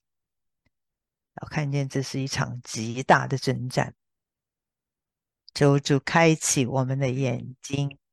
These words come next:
让我们看见我们能够打一场美好的仗。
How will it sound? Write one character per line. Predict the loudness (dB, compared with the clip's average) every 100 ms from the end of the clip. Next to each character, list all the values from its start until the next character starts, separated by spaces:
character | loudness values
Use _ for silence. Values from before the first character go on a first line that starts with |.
| _ _ 0
让 | 2 2
我 |
们 | 0 -2
看 | 0 2 0 -4
见 | 2 2 2 -4 _ _ _ _ _ _ _ _ _ _ _ _ _ _ _ _ _ _ _ _
我 | -4 -4
们 | -4 -6
能 | -4 -2
够 | 0 0
打 | 0 0 0
一 |
场 | 2 2
美 | 2 2 6
好 | 4 4
的 | 0
仗。 | 2 2 2